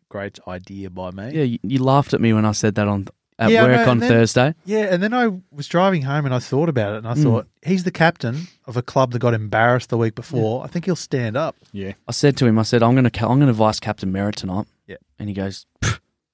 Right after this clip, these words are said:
Speaker 2: he won't get near it. They'll get smashed."
Speaker 1: 'Cause he's
Speaker 2: I said,
Speaker 1: been
Speaker 2: "No."
Speaker 1: shit form lately.
Speaker 3: Yeah,
Speaker 1: no,
Speaker 3: Merritt.
Speaker 2: But he
Speaker 1: he's,
Speaker 2: racks it
Speaker 1: he
Speaker 2: up,
Speaker 1: needed to
Speaker 2: though.
Speaker 1: lift.
Speaker 2: I said, "The
Speaker 1: If he
Speaker 2: ball will be in
Speaker 1: stands
Speaker 2: the
Speaker 1: for
Speaker 2: back
Speaker 1: anything,
Speaker 2: half."
Speaker 1: and he did, and Langford does,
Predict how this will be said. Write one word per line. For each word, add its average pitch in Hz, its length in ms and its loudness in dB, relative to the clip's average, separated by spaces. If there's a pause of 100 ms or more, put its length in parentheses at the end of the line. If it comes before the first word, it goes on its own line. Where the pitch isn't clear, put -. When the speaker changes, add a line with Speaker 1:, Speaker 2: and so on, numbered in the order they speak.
(320)
Speaker 2:
he 127 100 -2
won't 117 260 2
get 90 100 -6
near 113 240 2
it. 69 60 -4
They'll 104 120 0
get 107 160 -2
smashed." 120 500 -4
Speaker 1:
'Cause 151 100 -8
he's 165 80 -6
Speaker 2:
I - 40 -10
said, 160 80 0
Speaker 1:
been 180 60 2
Speaker 2:
"No." 208 100 4
Speaker 1:
shit 185 100 0
form 123 280 -10
lately. 110 380 -14
Speaker 3:
Yeah, 160 380 0
Speaker 1:
no, 156 80 -2
Speaker 3:
Merritt. 160 100 2
Speaker 2:
But 165 60 4
he 190 60 4
Speaker 1:
he's, 185 60 0
Speaker 2:
racks 220 260 2
it 180 40 2
Speaker 1:
he 165 40 4
Speaker 2:
up, 175 100 4
Speaker 1:
needed 147 80 -8
to 127 60 -2
Speaker 2:
though. 123 100 0
Speaker 1:
lift. - 420 -6
Speaker 2:
I 143 60 -14
said, 151 240 -6
"The 160 80 -8
Speaker 1:
If 143 60 -8
he 165 40 2
Speaker 2:
ball 185 100 6
will 190 60 6
be 165 60 4
in - 40 6
Speaker 1:
stands 175 120 2
Speaker 2:
the 156 40 -2
Speaker 1:
for 156 60 -2
Speaker 2:
back 143 120 4
Speaker 1:
anything, 139 200 -2
Speaker 2:
half." 127 340 -2
Speaker 1:
and 131 140 -12
he 143 180 0
did, 139 300 -2 (880)
and 113 140 -6
Langford 131 380 0
does, 156 480 0